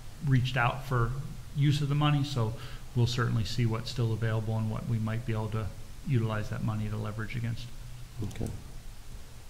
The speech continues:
Speaker 2: Yeah.
Speaker 1: But I think right now the, the short order is to clear up the remaining part of the segment three, see if there's any money due back from E M T A because of the, the, the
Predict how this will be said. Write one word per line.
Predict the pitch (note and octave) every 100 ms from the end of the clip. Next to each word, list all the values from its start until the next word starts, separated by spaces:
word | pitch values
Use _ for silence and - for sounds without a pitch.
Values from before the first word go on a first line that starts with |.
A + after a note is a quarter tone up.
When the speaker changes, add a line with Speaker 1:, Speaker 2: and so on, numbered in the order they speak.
| -
Speaker 2:
Yeah. | - - - - - - - -
Speaker 1:
But | A#2
I | A2
think | A#2+ A#2+
right | C3 C3+
now | B2+ B2 B2
the, | A#2+ A#2
the | A#2
short | A2+ D3 C#3+
order | C3 B2 B2 A#2
is | B2+ A2+ -
to | -
clear | - C3 B2
up | B2 -
the | A#2+
remaining | A#2 A2+ A#2+ A#2+
part | A2 B2+ A#2 A#2+
of | B2 A2 A2+
the | A#2 A2+ G#2 - - -
segment | - B2 A#2 -
three, | C#3+ C#3+ C#3 - - - - -
see | - C3
if | A#2+ B2
there's | A#2 A2
any | A2+ A2+
money | A2+ A#2 A2+
due | A2 A#2
back | G#2+ A2+ A#2 -
from | A2 A#2+
E | A#2
M | A2+
T | A2+ A#2+ A#2
A | A2+
because | A2+ G#2 A2+ G#2
of | G#2
the, | A2 A2 A2+ A#2
the, |
the | G#2+ - G#2